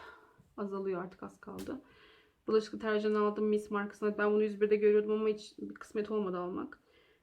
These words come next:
Burada uygun görünce alayım dedim. Bunun fiyatı da beş liraydı. Şöyle. Sonrasında Kalyon markasına ait, e, çamaşır suyu aldım. Dört kiloymuş arkadaşlar bu.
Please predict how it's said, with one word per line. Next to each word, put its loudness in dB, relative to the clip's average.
Burada 4
uygun 0
görünce 2
alayım -4
dedim. -4
Bunun 0
fiyatı -8
da -6
beş -6
liraydı. -4
Şöyle. -4
Sonrasında 0
Kalyon 4
markasına 0
ait, -2
e, -4
çamaşır -4
suyu -2
aldım. -4
Dört 2
kiloymuş -4
arkadaşlar -8
bu. -6